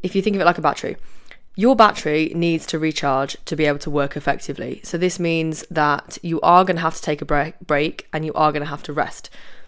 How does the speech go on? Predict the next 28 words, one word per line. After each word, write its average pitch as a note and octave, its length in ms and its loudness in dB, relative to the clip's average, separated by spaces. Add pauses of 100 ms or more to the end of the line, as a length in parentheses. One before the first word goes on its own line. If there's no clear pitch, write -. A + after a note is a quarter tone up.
(440)
More F3+ 220 2
specifically, E3 500 0
this D3+ 220 -2
means D3+ 260 -4
to - 100 -8
sleep, C3+ 360 -4 (160)
because D3+ 280 -2
this D3+ 180 -6
is D3 60 -2
a D3+ 60 -2
powerful D#3 380 4
method D3 500 -4
of C#3+ 360 0
recharging C#3+ 760 -2 (580)
your E3 140 2
battery. - 380 0 (280)
Because G#3+ 220 4
what C#4 100 6
we D4+ 80 4
need C#4+ 100 4
to - 60 -6
bear G#3+ 140 12
in G3 80 8
mind D3 420 4
is D#3 200 0
that D#3 300 4 (1200)
we A#3 400 6
are F3+ 600 10